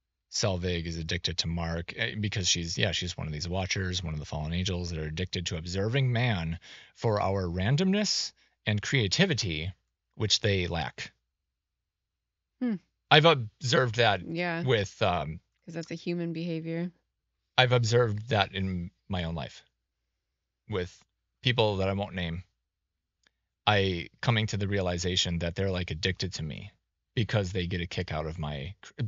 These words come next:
Speaker 1: what I just said, the creativity and randomness.
Speaker 2: Yeah.
Speaker 1: Certain, uh, bosses.
Speaker 2: Mm-hmm.
Speaker 1: <laughs> I think they're, they were like this, like, no one home. Like, yeah, not a human. Not a, you know, blue,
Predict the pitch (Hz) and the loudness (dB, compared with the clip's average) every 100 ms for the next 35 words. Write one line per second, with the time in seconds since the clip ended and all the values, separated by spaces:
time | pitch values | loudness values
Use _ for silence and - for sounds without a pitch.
0 | - 139 117 87 87 175 160 85 - 92 | -6 -2 0 0 0 0 0 -2 -6 -6
1 | 80 90 82 80 76 80 113 76 58 53 | -4 -4 -4 -6 -6 -4 -4 -4 -8 -12
2 | - - - 156 113 175 - _ _ _ | -16 -18 -16 -12 -10 -10 -14 _ _ _
3 | _ _ - - 90 87 87 80 71 71 | _ _ -4 -2 -2 -2 -4 -4 -6 -8
4 | 101 _ _ _ _ _ _ _ _ _ | -10 _ _ _ _ _ _ _ _ _
5 | _ _ - 87 87 82 62 - - - | _ _ -2 0 0 -2 -6 -8 -10 -12
6 | _ - 175 175 170 170 165 - - - | _ -8 -6 -4 -2 0 0 -2 -14 -20
7 | _ _ _ _ _ _ _ - 254 - | _ _ _ _ _ _ _ -12 -10 -8
8 | 131 147 120 110 104 85 - 90 85 82 | 2 6 6 6 2 2 0 -2 0 -2
9 | 80 73 80 82 85 82 76 76 - 73 | -4 -6 -6 -4 -4 -4 -4 -6 -6 -8
10 | 73 _ _ _ _ _ _ _ 71 - | -10 _ _ _ _ _ _ _ -12 -12
11 | - - 80 69 65 64 - _ - - | -12 -6 -4 -4 -6 -8 -12 _ -20 -20
12 | - - _ _ - 85 80 - 98 - | -20 -20 _ _ -2 0 0 -4 -8 -6
13 | 87 76 64 95 90 | -6 -6 -6 -2 -2